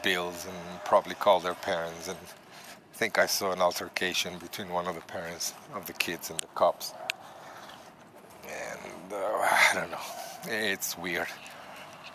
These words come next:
But we better get used to it because this is going to be, this is going to be for a long time, especially in countries like Spain, where we simply don't give a shit about anything. Uh, wearing masks,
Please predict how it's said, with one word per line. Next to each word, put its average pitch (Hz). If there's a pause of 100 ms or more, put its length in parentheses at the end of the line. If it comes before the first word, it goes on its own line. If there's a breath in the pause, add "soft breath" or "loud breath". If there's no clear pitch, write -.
(460)
But 143
we 147
better 139
get 117
used 117
to 110
it 107
because 117
this 110
is 110
going 110
to 113
be, 107 (1200 loud breath)
this 120
is -
going 107
to 107
be 104
for 101
a 92
long 104 (200)
time, 98
especially 95
in 92
countries -
like 85
Spain, - (120)
where 90
we 92
simply - (760 loud breath)
don't 95
give 90
a 78
shit -
about -
anything. - (1600 loud breath)
Uh, 113
wearing 104
masks, -